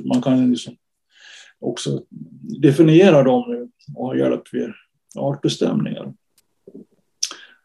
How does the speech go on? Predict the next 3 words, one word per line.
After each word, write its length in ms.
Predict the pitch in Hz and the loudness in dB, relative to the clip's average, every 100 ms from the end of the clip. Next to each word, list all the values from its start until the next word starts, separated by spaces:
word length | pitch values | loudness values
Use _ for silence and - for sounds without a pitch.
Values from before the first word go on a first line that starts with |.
| _ _ | _ _
Men, 240 | - 139 143 | -6 -2 0
eh, 300 | 135 131 127 - - - - - _ _ _ _ _ | 0 0 -2 -4 -8 -14 -20 -20 _ _ _ _ _
de 280 | 170 180 147 | 2 2 2